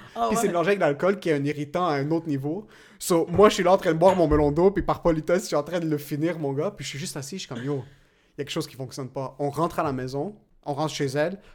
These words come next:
Speaker 2: on mange, on mange genre des tacos, comme du
Speaker 1: Hein ?
Speaker 2: poulet, d-,
Speaker 1: Non.
Speaker 2: du maïs, des avocats, bro, tout ce qui peut irriter, des fucking, yo, je suis là, je suis assis. Puis encore une fois, c'était pas un truc où est-ce que j'étais en train de faire, je faisais pas de fièvre, il y avait rien de ça.
Speaker 1: Hein ?
Speaker 2: C'était legit juste, mon estomac était pas en train de coopérer. Je me
Speaker 1: Ouais.
Speaker 2: sentais fucking pas bien.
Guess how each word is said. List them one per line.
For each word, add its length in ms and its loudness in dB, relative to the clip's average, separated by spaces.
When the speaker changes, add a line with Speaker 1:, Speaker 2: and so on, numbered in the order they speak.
Speaker 2:
on 120 -8
mange, 440 -4
on 80 -4
mange 160 0
genre 120 0
des 220 -6
tacos, 500 -8
comme 140 -6
du 80 -10
Speaker 1:
Hein ? 120 -8
Speaker 2:
poulet, 320 0
d-, 240 -12
Speaker 1:
Non. 180 -8
Speaker 2:
du 60 -2
maïs, 420 0
des 180 -4
avocats, 540 -2
bro, 160 -2
tout 140 -8
ce 100 -10
qui 80 -8
peut 200 -6
irriter, 460 -4
des 120 -2
fucking, 320 -6
yo, 120 0
je 60 -6
suis 100 -4
là, 80 0
je 60 -6
suis 80 -6
assis. 340 -6
Puis 80 2
encore 180 0
une 80 0
fois, 300 -2
c'était 160 2
pas 100 4
un 60 6
truc 220 0
où 20 -2
est-ce 100 -6
que 60 -10
j'étais 100 -6
en 60 -2
train 140 -6
de 40 -6
faire, 200 -4
je 80 -16
faisais 160 -6
pas 100 -2
de 60 -4
fièvre, 400 -4
il 40 -6
y 20 -4
avait 180 -2
rien 220 2
de 60 0
ça. 160 0
Speaker 1:
Hein ? 20 -6
Speaker 2:
C'était 180 0
legit 300 4
juste, 280 2
mon 140 0
estomac 320 -2
était 100 -4
pas 100 -4
en 60 0
train 140 -2
de 40 -2
coopérer. 480 -8
Je 80 -6
me 40 2
Speaker 1:
Ouais. 60 0
Speaker 2:
sentais 160 -4
fucking 320 -2
pas 120 -6
bien. 160 -10